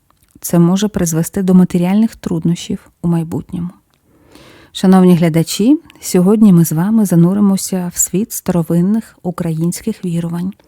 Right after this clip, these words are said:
обрядів, традицій, які збереглися до наших днів. Як відомо, наш народ завжди цінував мудрість, передану з покоління в покоління.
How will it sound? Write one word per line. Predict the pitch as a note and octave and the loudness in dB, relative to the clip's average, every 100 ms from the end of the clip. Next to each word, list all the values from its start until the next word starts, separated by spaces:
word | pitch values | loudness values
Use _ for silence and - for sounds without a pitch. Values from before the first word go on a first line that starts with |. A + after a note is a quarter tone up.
| _ _ | _ _
обрядів, | G3+ F3 D#3 E3 G3 G#3 _ | -2 0 -2 -4 -6 -10 _
традицій, | - F3+ D3 C#3+ - - A3+ - _ _ - _ | -6 -4 -2 -4 -6 -4 -4 -4 _ _ -20 _
які | F3+ - E4 | -8 0 2
збереглися | A#3+ G3+ F#3 G3 B3 G3 | 4 2 0 -2 -4 -6
до | F3+ | -4
наших | F3+ F#3+ - F#3 | -4 -4 -4 -4
днів. | - E3 E3+ - _ _ _ _ _ _ - _ | -2 -2 -4 -12 _ _ _ _ _ _ -20 _
Як | - E3+ E3 | 0 2 2
відомо, | F3 F3 C#4 B3+ | 0 2 4 6
наш | F#3 F3 F3 | 6 4 2
народ | F3+ F3 A3+ | -2 -2 -2
завжди | F#3+ F#3+ F3+ E3+ F#3 | -2 -2 -2 -2 -4
цінував | - E3+ D#3 D3+ D3 | -2 0 0 0 -2
мудрість, | E3 A#3 A3 G3 G3+ - - - _ _ | 2 2 2 0 -4 -8 -18 -20 _ _
передану | F3+ F#3+ G3+ G3 | -4 -2 2 2
з | F#3 | 2
покоління | - E3 E3+ D#3 F#3 G3 F#3+ | -2 -4 -2 0 0 0 -2
в | |
покоління. | - - - E3+ E3 E3 | -8 -12 -10 -6 -4 -4